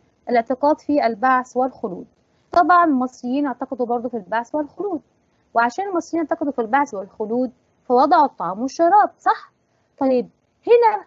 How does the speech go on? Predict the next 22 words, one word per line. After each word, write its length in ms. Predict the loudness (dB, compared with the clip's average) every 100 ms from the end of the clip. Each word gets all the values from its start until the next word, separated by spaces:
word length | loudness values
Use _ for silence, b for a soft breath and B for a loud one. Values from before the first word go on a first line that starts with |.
| -4
بيقول 260 | -2 0
لك 220 | 0 -2 -2
إن 180 | -2
ال-، 580 | -2 -4 -4 -6 -8 -8
الحياة 540 | -8 -8 -6 2 4 6
بعد 260 | 6 4 2
الموت 360 | 0 0 -2
عند 200 | -4 -6
العراقيين 400 | -6 -4 -2 -2
كانت 200 | 0 -2
غامضة، 360 | 2 2 0 -6
يعني 200 | -8 -12
مش 120 | -4
عارفين 360 | -4 0 0 4
بقى 180 | 6
بيحصل 300 | 4 0 -4
لهم 200 | -4 -2
إيه 120 | 0 0
بعد 220 | 0 0
الموت. 300 | -8 -10 -16 _ _ _ _ _ _
طب 160 | 0 2
هل 260 | 2 2